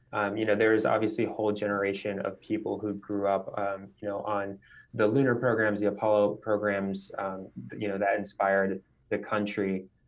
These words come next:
Um, you know, I grew up in the early nineties, and I also grew up near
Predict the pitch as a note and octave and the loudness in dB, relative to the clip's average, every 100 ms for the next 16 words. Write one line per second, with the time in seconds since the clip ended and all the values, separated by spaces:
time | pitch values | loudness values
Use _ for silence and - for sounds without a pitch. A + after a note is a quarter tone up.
0 | _ G2 G2 G2+ G2 G2 A2 G#2 G#2+ G#2 | _ -2 0 2 2 2 2 2 2 2
1 | G#2 G2 G#2 G2 G2 G2 A#2+ C3 B2 A#2+ | 0 -2 0 0 0 0 2 2 4 4
2 | A#2 - G#2+ G2+ G2+ G#2 G#2 - G#2 G#2 | 4 0 -2 -2 0 2 2 0 -4 0
3 | G#2 G2+ G2 G#2 G2+ G2 | 2 2 2 -4 -2 -4